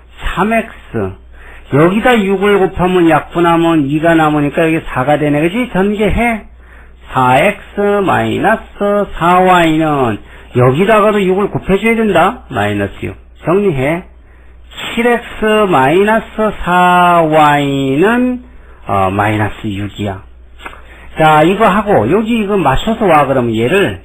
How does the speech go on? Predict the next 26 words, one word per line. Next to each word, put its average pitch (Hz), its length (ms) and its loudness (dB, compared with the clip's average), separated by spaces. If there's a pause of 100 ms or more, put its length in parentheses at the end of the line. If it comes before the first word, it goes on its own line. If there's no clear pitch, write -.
얘를 139 220 -2
맞춰서 117 480 -8
와. 101 140 -2
어떻게 151 340 -2
맞춰서 156 420 -2
올래? 131 360 -2 (680)
Y를 214 540 2
맞추자. 147 640 -4 (340)
그러면 120 380 -4
사를 147 320 0
곱해야 151 320 -2
되니까 147 560 -2 (360)
팔 226 300 0
엑스 107 540 -4 (480)
마이너스 202 1080 0 (140)
사 190 540 2
와이는 147 960 0 (360)
사. 98 280 -6 (420)
여기다 202 260 2
사를 156 340 0
곱해서 147 360 -2
온 120 100 -2
거야, 104 240 -2
지금 101 260 -8
이렇게. 98 680 -6 (100)
그치? - 240 -6